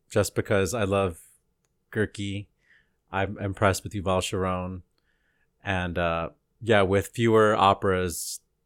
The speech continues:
to, to stage in a year, uh, they,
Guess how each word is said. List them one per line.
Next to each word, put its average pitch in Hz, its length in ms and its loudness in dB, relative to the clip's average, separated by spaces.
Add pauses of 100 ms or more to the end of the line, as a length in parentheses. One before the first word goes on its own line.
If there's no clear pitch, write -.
to, 92 400 -2
to - 140 -6
stage 92 380 0
in 90 100 -6
a 90 40 -6
year, 85 520 -2 (580)
uh, 85 300 -2
they, 90 460 -2